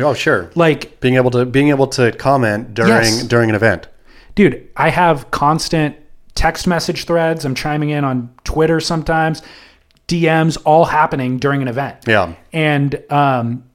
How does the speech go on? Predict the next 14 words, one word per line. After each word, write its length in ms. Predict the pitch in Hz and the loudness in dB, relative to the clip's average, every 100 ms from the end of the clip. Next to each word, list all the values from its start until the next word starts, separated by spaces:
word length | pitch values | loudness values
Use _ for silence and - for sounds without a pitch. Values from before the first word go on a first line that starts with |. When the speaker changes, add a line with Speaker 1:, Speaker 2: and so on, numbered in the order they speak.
| _ | _
Speaker 2:
there's 220 | 160 139 | 0 0
not 280 | 147 156 127 | 2 2 2
one 220 | 131 143 135 | 0 0 0
home 480 | - 165 117 127 127 | -4 -4 -4 -6 -6
to 300 | - 135 147 | -4 -2 -4
maintain 380 | 147 147 123 143 | -4 -4 -4 -6
those 140 | 131 127 | -6 -8
conversations. 540 | 135 127 160 170 107 - - - | -8 -6 -6 -6 -8 -12 -20 -6
Even 180 | 175 220 | 2 2
the 60 | |
commentators 760 | - - 190 190 - 123 120 131 | 2 -2 -2 0 -2 -4 -6 -4
in 80 | 151 | -4
the 80 | |
booth 380 | 117 196 170 120 | 2 4 4 2